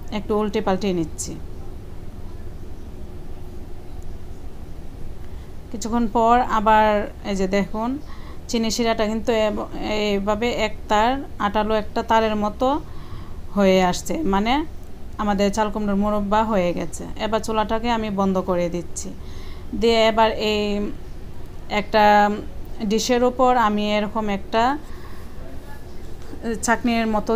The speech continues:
দিয়ে নিয়েছি, নিয়ে আমি একটা একটা করে চাল কুমড়োর টুকরো এটার উপর তুলে নিচ্ছি, যেন যে এই শিরাটা থাকবে, শিরাটা যেন নিচ থেকে পড়ে যেতে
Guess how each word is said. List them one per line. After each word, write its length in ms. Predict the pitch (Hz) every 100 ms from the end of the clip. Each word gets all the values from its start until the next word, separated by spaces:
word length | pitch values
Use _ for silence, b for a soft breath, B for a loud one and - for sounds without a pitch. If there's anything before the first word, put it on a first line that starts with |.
| 208
দিয়ে 160 | 233 233
নিয়েছি, 320 | 214 202 233 226
নিয়ে 160 | 220 214 202
আমি 140 | 202 214 214
একটা 200 | 202 220 214
একটা 180 | - 220 240
করে 260 | 240 247 302 359 -
চাল 140 | 233 208
কুমড়োর 320 | 208 208 202 202
টুকরো 360 | 226 220 226 247 277 - -
এটার 200 | 202 202 208
উপর 140 | 202 240 -
তুলে 180 | 196 175
নিচ্ছি, 280 | 175 - - 185
যেন 140 | 202 208 247 311 - - B B - - - - - - 220 190
যে 140 | 214 208 208 202 196 - - - - - - - - - 208
এই 120 | 202 202 202
শিরাটা 440 | - 247 247 240 202
থাকবে, 280 | 233 214 202 190
শিরাটা 280 | 233 233 233 208
যেন 140 | 220 233 262 - B B -
নিচ 160 | 220 208 -
থেকে 180 | 202 202
পড়ে 180 | 240 240 233
যেতে 180 | 208